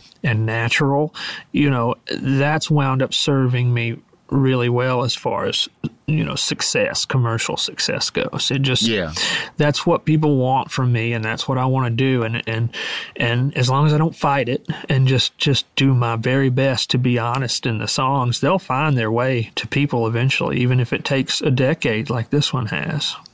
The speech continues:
Speaker 2: Yeah. How much of, like, your own personal catharsis is your writing process? Like, are you, uh, like, does it just a kind of a complicated idea come to you of, like, a relationship thing? Or,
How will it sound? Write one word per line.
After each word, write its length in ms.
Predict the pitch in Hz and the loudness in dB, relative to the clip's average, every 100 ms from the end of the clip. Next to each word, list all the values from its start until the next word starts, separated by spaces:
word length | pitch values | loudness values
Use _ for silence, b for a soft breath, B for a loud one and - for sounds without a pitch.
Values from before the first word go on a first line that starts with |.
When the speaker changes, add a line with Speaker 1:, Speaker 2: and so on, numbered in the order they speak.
| - | -6
Speaker 2:
Yeah. 280 | 101 87 80 _ _ _ _ B B B - | -4 -4 -6 _ _ _ _ B B B -4
How 160 | 190 | 0
much 400 | 220 196 - - _ _ _ | 0 -2 -4 -8 _ _ _
of, 380 | 135 127 120 110 _ - | -2 0 -2 -4 _ -2
like, 260 | 110 104 | -2 0
your 180 | 120 120 | 0 2
own 260 | 127 127 101 - | 2 0 -2 -4
personal 480 | 139 131 - 107 | -2 -2 0 -2
catharsis 920 | - 95 - 107 98 - 82 71 - - B B B B - | -2 -6 -2 -2 0 -2 -4 -4 -6 -8 B B B B -4
is 480 | 101 98 90 - - - | -2 0 -2 -4 -8 -4
your 260 | 104 98 | 0 0
writing 400 | 87 87 90 80 | 0 -2 -4 -6
process? 640 | - 67 50 - - - - | -6 -8 -6 -6 -8 -8 -4
Like, 260 | 87 90 | -4 -2
are 120 | 113 107 | -2 -2
you, 420 | 135 139 139 135 B B B B B - | 0 0 0 -2 B B B B B -8
uh, 400 | 151 - - - _ _ _ _ - | -6 -6 -8 -14 _ _ _ _ -10
like, 320 | 131 123 117 - - | -4 -2 -4 -8 -6
does 240 | 127 123 117 | -2 -2 -4
it 140 | - | -4
just 240 | 127 120 104 | -4 -4 -6
a 40 | |
kind 280 | - 143 131 | -6 -2 -2
of 80 | 104 | -2
a 80 | - _ _ _ | -6 _ _ _
complicated 800 | - 151 139 139 139 135 127 113 95 | -6 -4 -2 -4 -2 -2 0 -2 -4
idea 540 | 98 107 104 127 147 147 | -4 -4 -2 0 0 -2
come 280 | 151 151 143 | -2 -2 -2
to 100 | 147 | -2
you 220 | 147 147 | 0 0
of, 80 | 131 | 0
like, 200 | 113 98 | -2 -2
a 60 | 95 | -2
relationship 800 | 98 107 131 139 147 - 139 - | 0 0 -2 -4 -4 -4 -6 -4
thing? 520 | 151 151 147 143 120 | -4 -2 -2 0 -2
Or, 200 | 82 | -4